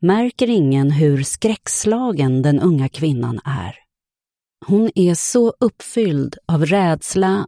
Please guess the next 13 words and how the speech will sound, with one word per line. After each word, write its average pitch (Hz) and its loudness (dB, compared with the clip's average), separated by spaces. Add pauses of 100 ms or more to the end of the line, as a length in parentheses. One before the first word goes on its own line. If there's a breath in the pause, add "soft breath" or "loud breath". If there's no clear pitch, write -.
(140)
och - -4
en 185 2
ilande 196 2
smärta 175 -2
i 143 0
bröstet 143 -6 (400 loud breath)
att - -4
hon 160 4
skulle 147 0
vilja 147 2
ställa 143 0
samma 175 0
fråga 147 -4